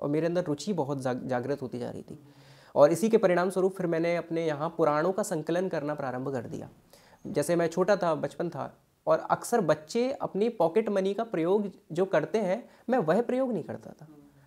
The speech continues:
मैं खिलौने नहीं लेता था अक्सर अपने लिए। मैं, मैं ये देखता था कि मेरे संकलन में कौन सा पुराण बाकी है,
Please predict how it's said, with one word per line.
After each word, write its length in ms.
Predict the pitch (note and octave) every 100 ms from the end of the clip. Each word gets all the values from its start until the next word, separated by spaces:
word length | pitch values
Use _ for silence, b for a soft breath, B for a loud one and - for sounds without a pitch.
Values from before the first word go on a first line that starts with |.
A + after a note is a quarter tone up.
| -
मैं 100 | F#3+
खिलौने 360 | A3 D#3+ D#3+ A3+
नहीं 140 | A3
लेता 240 | F3 C#3+ C3+
था 80 | D3
अक्सर 260 | - D#3+
अपने 260 | C#3+ D3+ D#3
लिए। 340 | E3 G#3+ C4+ B B
मैं, 200 | F3+ A3 - -
मैं 160 | F#3
ये 140 | A#3 A#3
देखता 280 | F3 F3 G3
था 100 | B3+
कि 120 | C4
मेरे 240 | G3+ A#3
संकलन 360 | A3+ F#3+ G3+ G#3
में 140 | B3+
कौन 180 | G3+ F3+
सा 100 | G#3+
पुराण 300 | G#3 E3+ F#3+
बाकी 280 | C#3+ B2 B2
है, 140 | C#3